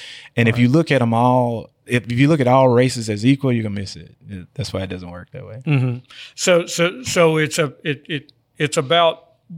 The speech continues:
Speaker 2: what the cycle is.
Speaker 1: It's the cycle. There you
Speaker 2: The
Speaker 1: go.
Speaker 2: thir-,
Speaker 1: That's
Speaker 2: the,
Speaker 1: right.
Speaker 2: the,
Speaker 1: You
Speaker 2: the,
Speaker 1: said it
Speaker 2: the
Speaker 1: better
Speaker 2: ci-,
Speaker 1: than me.
Speaker 2: the city election,
Speaker 1: Mm-hmm.
Speaker 2: uh,
Speaker 1: Brings a
Speaker 2: and,
Speaker 1: different set of
Speaker 2: and of course, and of course, we're gonna have two city council runoff elections, and that's a much different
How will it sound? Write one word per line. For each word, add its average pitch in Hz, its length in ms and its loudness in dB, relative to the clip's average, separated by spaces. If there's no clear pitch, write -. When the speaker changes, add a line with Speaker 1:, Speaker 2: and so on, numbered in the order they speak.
Speaker 2:
what 156 240 0
the 151 100 -4
cycle 135 540 -4
is. - 420 -16
Speaker 1:
It's 143 200 2
the 107 60 -6
cycle. 117 440 -2
There 214 160 4
you 135 100 2
Speaker 2:
The - 0 -
Speaker 1:
go. 135 120 -2
Speaker 2:
thir-, 123 80 -4
Speaker 1:
That's 214 200 -8
Speaker 2:
the, 135 80 -2
Speaker 1:
right. 127 220 -4
Speaker 2:
the, 143 400 -4
Speaker 1:
You 160 140 -8
Speaker 2:
the, - 40 -4
Speaker 1:
said 196 160 -4
it 202 40 -4
Speaker 2:
the - 60 -4
Speaker 1:
better 208 160 -2
Speaker 2:
ci-, 190 100 0
Speaker 1:
than 170 120 -2
me. - 60 -
Speaker 2:
the 131 60 -4
city 180 340 0
election, 160 760 0
Speaker 1:
Mm-hmm. - 20 -8
Speaker 2:
uh, 151 120 2
Speaker 1:
Brings 131 220 2
a - 40 -2
Speaker 2:
and, 156 80 0
Speaker 1:
different 127 260 -4
set - 120 -16
of 147 100 -14
Speaker 2:
and 165 200 0
of 151 100 -4
course, 160 360 -2
and 156 160 -4
of 143 80 -6
course, 151 360 -4
we're 151 320 -6
gonna 156 160 0
have 151 200 -2
two 170 160 -2
city 147 260 -2
council 139 380 -4
runoff 147 520 -2
elections, 139 600 -2
and 156 180 2
that's 180 200 2
a 160 60 2
much 156 320 -6
different 131 420 -8